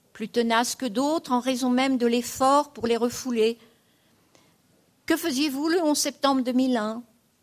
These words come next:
Les exemples de grammaire, les citations, les insultes, les chansons, les phrases recopiées sur des carnets à l'adolescence. La gloire pour une femme et le deuil éclatant du bonheur. Mon histoire, c'est l'histoire d'un amour.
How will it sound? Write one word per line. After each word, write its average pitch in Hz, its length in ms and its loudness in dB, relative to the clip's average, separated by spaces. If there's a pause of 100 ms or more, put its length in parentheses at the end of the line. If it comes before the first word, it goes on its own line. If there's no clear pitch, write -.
(480)
Les 214 260 -2
exemples 226 400 -4
de 220 80 -4
grammaire, 202 640 -2
les 202 100 -6
citations, 226 760 -4
les 208 200 -6
insultes, 240 600 -2
les 214 160 -2
chansons, 247 640 -4 (460)
les 240 160 0
phrases 302 400 0
recopiées 262 520 0
sur 240 240 -8
des 233 140 -2
carnets 240 500 -2
à 226 120 0
l'adolescence. 202 1000 -6 (1120)
La 202 140 -6
gloire 262 420 0
pour 254 220 -6
une 254 100 2
femme 202 420 -4
et 190 60 -10
le 190 140 -8
deuil 185 360 -6
éclatant 196 500 -8
du 190 120 -8
bonheur. 170 760 -8 (880)
Mon 196 200 -4
histoire, 202 600 -8
c'est 208 160 -6
l'histoire 202 500 -8
d'un 190 160 -6
amour. 185 440 -8